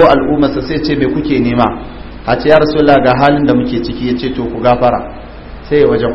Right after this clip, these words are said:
Ubangiji. Yana zuwa ya je ya sa goshinsa ya yi sujada. Ya dinga yi wa Allah kirari, yana yabansa da wasu kalmomin da manzo Allah ce shi ma a lokacin za a sanar da shi su. Shi yasa ka ce har yanzu akwai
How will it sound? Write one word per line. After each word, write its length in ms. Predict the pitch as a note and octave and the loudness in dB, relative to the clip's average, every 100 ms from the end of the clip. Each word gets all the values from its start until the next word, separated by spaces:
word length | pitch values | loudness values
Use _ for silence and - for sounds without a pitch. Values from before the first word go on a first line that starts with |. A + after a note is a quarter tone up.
| A2+ | -6
Ubangiji. 460 | G#2 G2+ G2+ - - - - - - - - - - | -8 -8 -10 -12 -14 -16 -16 -14 -14 -16 -16 -16 -6
Yana 240 | C3 D3+ C3+ | 0 2 2
zuwa 160 | D3 D#3+ | 2 2
ya 60 | - | 2
je 100 | C#3 | -2
ya 40 | B2+ | 0
sa 180 | C3 | -2
goshinsa 560 | A#2+ A2+ A2 C3 B2+ A2+ | 0 -2 -4 -4 -4 -2
ya 80 | A2 | -2
yi 80 | A#2 | -2
sujada. 480 | G#2+ G#2 C3 - - - - - - - - - - - | -2 -2 -2 -2 -6 -10 -14 -16 -16 -18 -18 -18 -14 -4
Ya 120 | C3 | -2
dinga 420 | C3+ D#3 F3 E3+ | 0 2 4 4
yi 100 | D#3+ | 4
wa 100 | D#3+ D3 | 4 4
Allah 280 | D3 D3 C3 B2+ | 4 4 4 4
kirari, 400 | C#3+ D3 D3 C#3 | 4 4 4 2
yana 220 | C#3+ C3+ | 2 2
yabansa 360 | B2+ C#3 C#3 C3 | 0 -2 -4 -4
da 80 | A#2+ | -4
wasu 200 | B2+ - | -6 -6
kalmomin 480 | C#3+ C#3+ C#3+ D3 C#3+ | -4 -2 -2 -2 0
da 80 | B2 | -2
manzo 200 | A#2 C#3 | 0 0
Allah 240 | C#3 C#3 | 2 0
ce 160 | - C3+ | 0 -4
shi 360 | - - E3 | -6 -8 -4
ma 160 | E3+ E3+ D#3+ | 0 0 2
a 80 | |
lokacin 560 | C#3 D3+ D3+ D3 D3+ C#3 | 2 2 2 0 -2 0
za 80 | C3+ C3+ | 0 0
a 60 | A#2+ | -2
sanar 320 | B2 C3 B2 | -4 -4 -4
da 80 | A#2+ | -6
shi 220 | - A#2+ | -6 -6
su. 200 | A2+ B2 B2 B2 - - - | -6 -6 -6 -8 -12 -16 -10
Shi 60 | D3+ | -4
yasa 180 | D#3 D3+ | 0 0
ka 80 | D3 | 0
ce 120 | C#3+ | 0
har 140 | D3+ | 2
yanzu 280 | F3 E3+ - | 2 2 0
akwai 220 | C#3+ C#3+ | 0 0